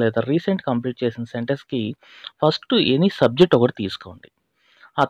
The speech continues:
తర్వాత మీకు has గానీ, have గానీ, అంటే I అనుకోండి, have తీసుకోండి. సింగులర్స్‌కంతా has తీసుకోండి. ప్లూరల్స్‌కంతా have తీసుకోండి. You కూడా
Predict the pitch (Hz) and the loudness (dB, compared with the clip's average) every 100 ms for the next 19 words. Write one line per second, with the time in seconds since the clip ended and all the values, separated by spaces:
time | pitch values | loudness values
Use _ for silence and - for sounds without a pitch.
0 | 123 127 156 170 135 113 - _ _ 131 | 2 6 6 6 4 2 -4 _ _ -4
1 | - 135 139 131 143 - 120 107 135 170 | -2 -4 2 4 4 4 4 4 0 0
2 | 120 107 101 98 95 95 _ 143 165 147 | -2 -2 -2 -4 -8 -12 _ -4 2 2
3 | 135 - _ _ - 110 139 151 147 123 | 2 -4 _ _ 0 2 4 4 2 0
4 | 110 113 - 139 101 - - - - - | 0 -2 0 0 0 -6 -12 -16 -18 -18
5 | - - 160 175 175 - 156 143 143 - | -10 -2 4 8 6 4 0 0 0 -2
6 | 175 131 110 - 110 - - - - _ | -4 -4 -8 -8 -14 -14 -18 -20 -20 _
7 | _ _ - - _ _ 185 196 208 208 | _ _ -20 -20 _ _ 8 10 10 6
8 | - 165 147 147 - 233 285 - 160 110 | 4 2 4 2 2 0 0 0 2 2
9 | 101 - - - 101 - - 165 202 - | 0 -10 -20 -20 -20 -12 -2 2 4 4
10 | 190 | 2